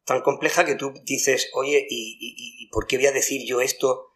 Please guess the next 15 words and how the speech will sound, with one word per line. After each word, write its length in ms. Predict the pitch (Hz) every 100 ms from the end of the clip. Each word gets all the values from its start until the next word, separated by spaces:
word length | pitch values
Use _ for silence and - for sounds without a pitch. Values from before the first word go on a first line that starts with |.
| _ _
si 220 | - - 135
realmente 600 | 123 127 123 131 123 123
no 80 |
estoy 200 | 120 -
convencido 580 | 123 120 120 113 131 120
de 160 | 113 131
ello?". 300 | 143 110 110
Y 160 | 107
eso 220 | 110 - 131
te 180 | 120 107
lleva 420 | 127 123 147 - - - _ _
a 140 | - 113
investigar, 1160 | 110 104 123 - 120 117 120 120 123 127 120 117
documentar, 1160 | 120 120 123 120 - 123 120 123 123 123 123 - - _ _
y, 840 | 143 127 120 117 113 107 104 101